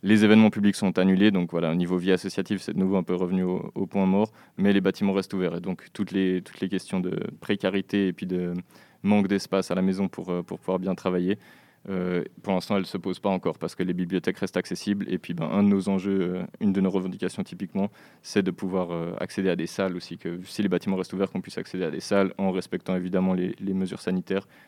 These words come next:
mais, euh, pour pouvoir avoir des espaces de travail. Parce que je pense que ça, c'était un des gros problèmes du, du semestre passé. Ensuite, euh, là, un des, une des choses qu'on a identifiées, euh, pour ce semestre et ce qui change, c'est qu'en fait, la situation des premières années, elle est vachement péjorée parce que l'année passée, bah, c'est en mars seulement que ça,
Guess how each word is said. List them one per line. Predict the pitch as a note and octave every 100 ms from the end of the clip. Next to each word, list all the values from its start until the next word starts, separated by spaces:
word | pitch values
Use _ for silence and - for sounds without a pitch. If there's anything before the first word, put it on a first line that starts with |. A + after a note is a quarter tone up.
| _
mais, | F#2
euh, | F#2 F2
pour | F2
pouvoir | E2+ F#2+ F2+
avoir | F2+ F2
des | F2
espaces | F2 - F2+
de |
travail. | F2 F2 E2+
Parce | -
que | -
je | -
pense | G2+
que | -
ça, |
c'était | F#2 F2+ F2+
un | F#2
des | F#2
gros | F#2
problèmes | F2+ F#2+ F#2+ F#2
du, | F#2 F#2+ -
du | - G2+
semestre | - F2 -
passé. | - G2+ G#2 - - - - - -
Ensuite, | - A2 - A2
euh, | G2+ F#2 F#2 F2+ - -
là, | G2+ G#2 G2+ F2+
un | G#2
des, | G2 F#2+
une | F#2+ G2+
des |
choses | G#2 G2+
qu'on | G#2
a | F#2+
identifiées, | F#2+ F#2+ F#2+ - G2
euh, | F#2 F#2 F#2 F2+ A#2 - _ _ _
pour | G#2 -
ce | F#2+
semestre | G2 G2 -
et | F#2+
ce | -
qui | F#2+
change, | - G#2+ G2 - - _
c'est | -
qu'en | F#2+
fait, | F#2 G2+
la | F#2+
situation | - - F#2 G2+
des | F2+
premières | - G2+ G2
années, | F#2+ G2+
elle | F#2
est | F#2
vachement | F#2 - F#2+
péjorée | G2 F#2+ F#2+ G2
parce | -
que | - F#2+ - - -
l'année | G2 G2 F#2+
passée, | G2 - G#2+
bah, | F2+
c'est | E2 F2+
en | F2+
mars | G2+ G#2 -
seulement | F#2 F#2 F2+
que | E2
ça, | - F2 F2